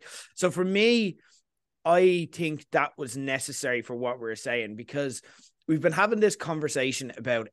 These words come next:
Ellie the past few weeks, and is she a psychopath? And w-,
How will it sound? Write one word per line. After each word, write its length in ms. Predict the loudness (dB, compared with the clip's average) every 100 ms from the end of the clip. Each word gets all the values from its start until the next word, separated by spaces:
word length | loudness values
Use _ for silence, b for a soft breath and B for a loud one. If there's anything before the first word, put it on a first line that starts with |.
| 0
Ellie 260 | 2 2
the 80 | 0
past 300 | -2 -2 -2
few 160 | -6 -6
weeks, 220 | -6 -10
and 100 | -4
is 180 | 0 0
she 120 | 0
a 60 | 0
psychopath? 680 | 0 0 -2 -8 -10 -10 -2
And 240 | 0 0 -6 B B B B _ _
w-, 100 | -20